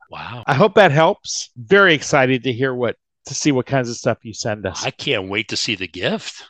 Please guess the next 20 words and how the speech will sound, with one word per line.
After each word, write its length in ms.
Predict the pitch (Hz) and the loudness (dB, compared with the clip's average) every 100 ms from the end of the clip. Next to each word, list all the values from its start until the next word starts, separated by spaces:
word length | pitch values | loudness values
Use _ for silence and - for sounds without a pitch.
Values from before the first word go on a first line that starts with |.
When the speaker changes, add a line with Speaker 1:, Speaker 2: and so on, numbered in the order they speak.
| - | -18
Speaker 1:
My 180 | 95 92 | -16 -14
gosh. 500 | 95 104 175 - - | -8 -6 -4 -4 -6
And, 220 | 101 98 | -6 -8
and 260 | 113 101 101 | -6 -6 -6
you 60 | |
be 100 | 151 | -4
sure 260 | 160 160 143 | -2 0 0
and 120 | 104 | 0
share 300 | - 131 220 | 0 0 0
those 260 | 135 101 95 | -2 -4 -4
gifts 460 | 160 240 - - - | -6 -4 -8 -12 -12
<laughs> 60 | |
when 220 | - 123 120 | -10 -8 -6
you, 160 | 123 | -4
when 180 | 117 113 | -2 -2
you 80 | 107 | -4
get 200 | 143 240 | -4 -6
'em 140 | 117 - | -8 -10
there, 120 | 110 | -12
Jeff. 380 | 104 104 101 104 | -8 -8 -8 -10